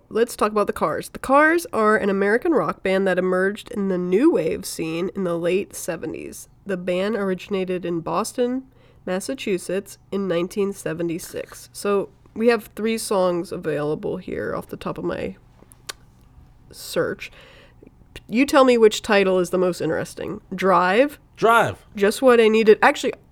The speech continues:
Speaker 1: I got just what I needed.
Speaker 2: Yeah.
Speaker 1: Is that the Cars?
Speaker 2: Yeah.
Speaker 1: And Moving in Stereo.
Speaker 2: I forget how that one's. So
Speaker 1: What is
Speaker 2: play,
Speaker 1: Drive?
Speaker 2: so play Drive.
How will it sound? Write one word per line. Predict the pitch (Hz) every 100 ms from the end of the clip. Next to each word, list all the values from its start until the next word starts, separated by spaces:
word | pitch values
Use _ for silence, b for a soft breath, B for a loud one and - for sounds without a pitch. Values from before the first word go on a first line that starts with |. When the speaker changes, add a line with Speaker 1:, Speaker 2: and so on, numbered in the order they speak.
| -
Speaker 1:
I | 415 415
got | 403 392 330 349
just | 349 330
what | 339 330 320
I | 294
needed. | 339 427
Speaker 2:
Yeah. | 494 - -
Speaker 1:
Is | 240
that | 247
the | 226
Cars? | 254 269 392
Speaker 2:
Yeah. | 160 143 104 B B B _
Speaker 1:
And | - 214
Moving | 220 226 240
in | 226
Stereo. | 214 - 190 185 175 - - 226 -
Speaker 2:
I | 107
forget | 135 123
how | 113
that | 104
one's. | 101 98 - - - - _ -
So | 233
Speaker 1:
What | 247
is |
Speaker 2:
play, | 240
Speaker 1:
Drive? | - 214 240 - - -
Speaker 2:
so | 208
play | 170
Drive. | 160 240 269 95